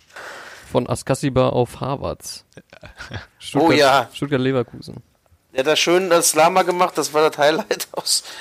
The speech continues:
Speaker 2: aus Stuttgarter Sicht.
Speaker 1: Echt
Speaker 2: Nee.
Speaker 1: so, ne? Ja.
Speaker 2: Ähm,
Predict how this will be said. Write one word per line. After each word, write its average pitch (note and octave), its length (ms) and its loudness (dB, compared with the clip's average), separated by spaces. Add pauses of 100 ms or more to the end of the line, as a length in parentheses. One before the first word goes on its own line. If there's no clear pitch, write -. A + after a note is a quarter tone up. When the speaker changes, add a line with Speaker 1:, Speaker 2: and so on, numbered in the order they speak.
(180)
Speaker 2:
aus - 120 -2
Stuttgarter D#3 380 0
Sicht. D#3 220 -6
Speaker 1:
Echt - 40 -6
Speaker 2:
Nee. C#3 140 0
Speaker 1:
so, F#2 140 -4
ne? A2 160 -6 (220)
Ja. C3 500 2
Speaker 2:
Ähm, B2 200 -4